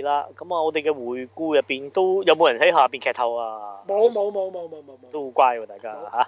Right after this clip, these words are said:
Speaker 2: 咁啊，誒，誒，一嚟啊，Cage 就問呢個聖誕，因為有個隱藏特典啊嘛，上個禮拜。
Speaker 1: 係。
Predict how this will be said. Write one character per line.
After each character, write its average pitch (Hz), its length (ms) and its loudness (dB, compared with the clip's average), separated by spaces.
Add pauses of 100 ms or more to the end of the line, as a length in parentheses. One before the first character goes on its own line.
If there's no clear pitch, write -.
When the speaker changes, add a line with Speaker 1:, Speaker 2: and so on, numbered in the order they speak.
Speaker 2:
咁 330 120 -2
啊， 262 320 2
誒， 240 400 -2
誒， 233 340 -2 (320)
一 311 60 -10
嚟 233 280 -2
啊， - 20 -4
Cage 277 400 -10
就 208 140 -6
問 202 160 -10
呢 233 120 -6
個 269 100 -2 (140)
聖 254 360 -6
誕， 220 160 -4
因 254 60 -8
為 294 120 2
有 220 80 -4
個 220 80 -2
隱 220 280 -8
藏 165 220 -14
特 156 180 -16
典 156 200 -16
啊 220 40 -6
嘛， 208 80 -8
上 160 140 -14
個 143 60 -20
禮 139 100 -20
拜。 131 240 -20 (140)
Speaker 1:
係。 117 400 -4